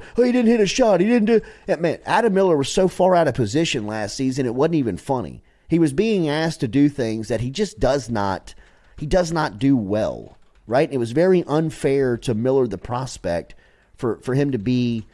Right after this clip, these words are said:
you know, asked to do those things, judged on that part of his game, because it's just, it's not who he is. He had to do it because of what we just talked about. L S U didn't have a lot of talent. He was one of their best players. He had to do a multiple of things. He had to do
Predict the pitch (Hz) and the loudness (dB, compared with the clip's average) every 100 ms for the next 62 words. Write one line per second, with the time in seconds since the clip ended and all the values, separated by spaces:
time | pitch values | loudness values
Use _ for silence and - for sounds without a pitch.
0 | _ _ 175 135 - 131 147 156 - - | _ _ -6 -6 -4 -2 -2 -2 -6 -8
1 | - - 127 139 151 107 101 - 98 85 | -10 -8 0 2 2 -2 -4 -6 -8 -8
2 | 92 85 143 139 135 104 90 - - - | -12 -2 2 4 4 0 -8 -10 -10 -12
3 | - _ - 131 123 123 - 143 131 104 | -20 _ -4 -2 -2 -4 -2 0 0 0
4 | 95 92 143 123 90 101 127 120 - 143 | -4 -2 0 0 -2 -4 -4 -4 -6 -8
5 | - - - 135 127 131 107 101 139 165 | -8 -14 -6 -4 -2 0 0 0 0 0
6 | 78 - - - _ - 147 120 160 180 | -2 -8 -18 -20 _ -8 -4 0 0 -2
7 | 120 104 127 156 165 131 143 139 131 135 | -2 0 0 0 -2 0 2 0 0 -2
8 | 147 139 151 165 180 - 87 80 113 135 | -2 -4 -6 -4 -4 -2 -4 -4 -4 -6
9 | 139 131 139 123 135 107 143 156 143 135 | -6 -6 -2 -2 -2 -4 -4 -2 -2 -4
10 | - - 185 160 131 139 127 110 135 135 | -10 -2 0 0 -2 -2 -2 0 -2 -2
11 | 165 190 165 156 156 180 147 135 131 135 | -2 0 0 0 2 4 2 2 2 2
12 | 117 123 151 135 143 139 - 160 165 151 | 0 -4 -4 -4 0 0 0 -2 2 0
13 | 135 127 127 | 0 0 0